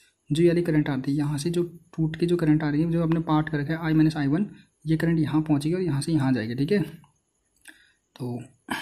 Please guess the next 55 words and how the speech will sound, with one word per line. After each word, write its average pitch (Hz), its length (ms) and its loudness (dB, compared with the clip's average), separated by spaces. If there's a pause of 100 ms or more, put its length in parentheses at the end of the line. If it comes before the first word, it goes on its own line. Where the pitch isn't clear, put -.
(420)
तो 135 180 0
यहाँ 131 200 -2
पर 143 100 -4
क्या 147 100 -2
होगा, 170 200 -2 (400)
I 139 80 0
minus 147 280 4
I 139 180 -2
one 208 160 2 (800)
plus 165 260 -2
आईजी 139 400 0
जो 151 120 0
थी 160 220 -4 (340)
वो 156 60 0
current 156 260 4
कौन 151 80 4
सी 143 140 0
थी, 127 100 2
ये 139 60 4
वाली 123 180 0
आई, 104 120 -4
ठीक - 160 -6
है। 165 120 0
ये 143 180 2
वाली 151 160 2
current 160 220 0
और 165 100 2
ये 151 60 4
वाली 147 140 2
current 151 240 4
दोनों 156 140 8
मिलके 139 300 8
ये 180 120 2
वाली 156 140 2
current 156 160 4
यहाँ 139 280 4
फ्लो 123 100 0
करेगी, 113 260 -6
ठीक 143 140 -2
है। 190 140 -4 (360)
और 156 80 -4
आप 160 100 0
देखना 160 300 4
कि 190 100 0
last 165 260 0
में 175 60 0
जब 180 100 -2
इसको 180 400 -4
और 175 100 -4
इसको 180 180 -4
जब 180 180 -2
ऐड 156 260 0
करते 131 220 -4
हो 123 60 2
ना, 180 280 -2